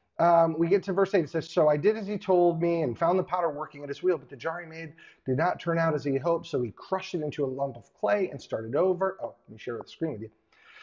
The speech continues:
"Then the Lord gave me this message, 'O Israel, can I not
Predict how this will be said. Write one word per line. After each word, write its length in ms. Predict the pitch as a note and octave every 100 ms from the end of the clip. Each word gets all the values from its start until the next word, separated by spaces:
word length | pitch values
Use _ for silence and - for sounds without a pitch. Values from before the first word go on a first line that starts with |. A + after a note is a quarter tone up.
| - - - - _ _ -
"Then 300 | C#3 E3 A#3
the 60 | B3
Lord 360 | G#3+ G#3 G3 D#3+
gave 180 | E3
me 120 | F3 F#3
this 180 | F#3+
message, 380 | G#3+ A3 F#3 D3 -
'O 180 | F#3 G3+
Israel, 420 | G#3+ F#3 F#3+ D#3+ C#3+
can 240 | D#3+ E3+
I 200 | E3 E3
not 600 | D3+ D3+ F3+ A3+ -